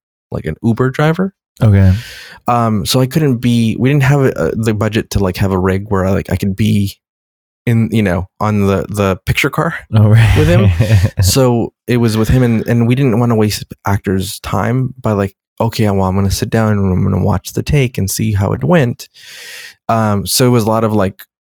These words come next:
Speaker 1: like, the pilot and, like, the first three episodes were like, "Well, shit, how did it go, dude?" And then he'd be like,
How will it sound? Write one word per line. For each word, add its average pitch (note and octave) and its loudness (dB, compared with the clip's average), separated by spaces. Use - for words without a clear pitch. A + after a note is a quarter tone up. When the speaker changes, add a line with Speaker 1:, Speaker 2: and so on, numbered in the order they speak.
Speaker 1:
like, G#2 0
the G2+ -4
pilot G#2+ 0
and, G2+ -2
like, F#2+ -4
the - -6
first G3+ -2
three C3 0
episodes A2 0
were G2 0
like, F#2 -2
"Well, A2+ 0
shit, A2 0
how G2+ 2
did G2 0
it F#2 -2
go, G2 0
dude?" G2 -2
And G#2 0
then G#2 2
he'd G#2 2
be G2+ 4
like, F#2+ 0